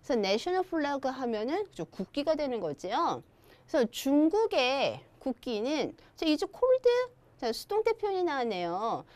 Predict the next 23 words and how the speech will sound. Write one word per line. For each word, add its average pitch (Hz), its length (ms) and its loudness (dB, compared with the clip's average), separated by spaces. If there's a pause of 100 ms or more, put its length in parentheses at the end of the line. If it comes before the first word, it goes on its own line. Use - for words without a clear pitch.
(120)
자, 285 120 0
중국의 415 520 2
국기가 302 480 0
다른 381 380 0
애를 320 300 0 (140)
야 370 80 2
하고 403 400 0
부르는 294 380 0
게 285 60 -2
아니라 208 520 -2 (120)
불리워지는 226 640 -4
거죠. 190 500 -2 (380)
그래서 302 100 -2
is 240 580 0 (360)
called 370 360 0
the 370 260 -2
five 320 340 0
star 170 420 -4 (240)
red 233 340 0 (100)
flag. 302 520 0 (420)
자, 208 300 4 (520)
five 370 340 2
star 320 420 0